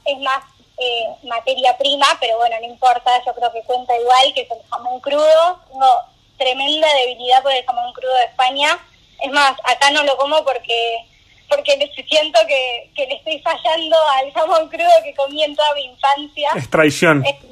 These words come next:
Speaker 1: sí, claro, es como que es un gusto totalmente distinto el del jamón crudo acá. Así que nada, el jamón crudo,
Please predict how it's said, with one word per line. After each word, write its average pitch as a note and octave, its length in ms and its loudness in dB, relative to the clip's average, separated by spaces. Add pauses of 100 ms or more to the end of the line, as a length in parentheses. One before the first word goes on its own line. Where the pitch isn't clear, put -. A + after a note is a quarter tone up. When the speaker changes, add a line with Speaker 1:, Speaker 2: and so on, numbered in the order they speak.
(540)
Speaker 1:
sí, E4+ 200 -8
claro, D#4 500 2
es D4+ 100 -4
como D4+ 220 0
que B3 440 -8
es D4 200 -4
un D#4 100 -10
gusto D4 300 -4
totalmente D4 520 -2
distinto D4 540 -6
el A#3 80 -14
del A3+ 240 -14
jamón A#3 260 -2
crudo A#3 360 2
acá. A3 240 -4 (560)
Así A#3+ 280 -4
que B3 400 0
nada, A3+ 380 -2
el A#3 140 -6
jamón C#4 320 0
crudo, D4+ 880 2